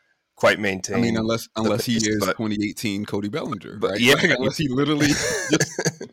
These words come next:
Speaker 2: man's powers.
Speaker 1: If, if that happens, yeah, then, then he'll probably win M V P. And, uh, you know, with the Dodgers, it, the rich get richer, right? 'Cause, I mean,
Speaker 2: Mm-hmm.
Speaker 1: they're just stacked. And so it'll be interesting to see because, um,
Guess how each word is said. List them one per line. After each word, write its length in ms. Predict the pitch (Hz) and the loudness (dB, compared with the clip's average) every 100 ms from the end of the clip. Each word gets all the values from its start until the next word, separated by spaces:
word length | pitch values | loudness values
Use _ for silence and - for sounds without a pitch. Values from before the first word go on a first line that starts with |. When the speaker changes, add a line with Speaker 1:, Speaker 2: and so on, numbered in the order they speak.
| - | -10
Speaker 2:
man's 320 | 131 135 135 - | -4 -2 -2 -4
powers. 460 | 151 - 101 76 - - | -4 -4 -4 -6 -10 0
Speaker 1:
If, 260 | - 135 - | 4 4 6
if 200 | 131 117 | 4 6
that 180 | 127 123 | 6 10
happens, 640 | 120 131 123 107 101 - | 8 8 4 0 0 0
yeah, 300 | 98 117 98 | 4 6 6
then, 360 | 90 104 104 104 123 | 6 4 4 0 -6
then 180 | - 104 | 0 2
he'll 380 | 101 98 98 95 _ | 2 2 2 -2 _
probably 240 | 110 101 | 4 4
win 160 | 104 101 | 4 2
M 100 | 95 | 0
V 120 | 95 | -4
P. 280 | - 110 107 | -4 0 0
And, 160 | 92 92 _ - _ _ _ _ | 0 -6 _ -20 _ _ _ _
uh, 120 | - 110 - | -4 -4 -2
you 100 | 123 | 2
know, 100 | 120 | 4
with 120 | 110 | 4
the 80 | 107 | 4
Dodgers, 520 | 98 101 110 101 90 | 4 4 4 2 -2
it, 120 | 92 - _ _ | -4 -8 _ _
the 100 | 113 | 0
rich 300 | 104 101 - | 4 2 0
get 140 | 95 71 | -4 -2
richer, 300 | 101 - 87 | -2 -4 -4
right? 240 | 90 90 | -2 -2
'Cause, 180 | - 90 | -4 -4
I 60 | 90 | -4
mean, 160 | 92 90 | -2 -2
Speaker 2:
Mm-hmm. 60 | |
Speaker 1:
they're 120 | 95 | -2
just 460 | 92 90 85 - - | -2 -6 -2 -2 2
stacked. 640 | - - 95 87 80 - - | 2 2 2 0 -2 -8 -10
And 180 | 95 | -2
so 240 | 90 101 92 | 0 0 2
it'll 200 | 113 185 | 4 4
be 100 | 160 | 4
interesting 320 | 160 - 156 113 | 2 0 -2 0
to 60 | |
see 260 | - 139 127 | 2 2 0
because, 560 | 98 92 104 95 - - _ _ _ _ _ _ - | -2 0 0 2 -2 -6 _ _ _ _ _ _ -2
um, 560 | 101 92 87 87 107 | 0 2 0 -4 -14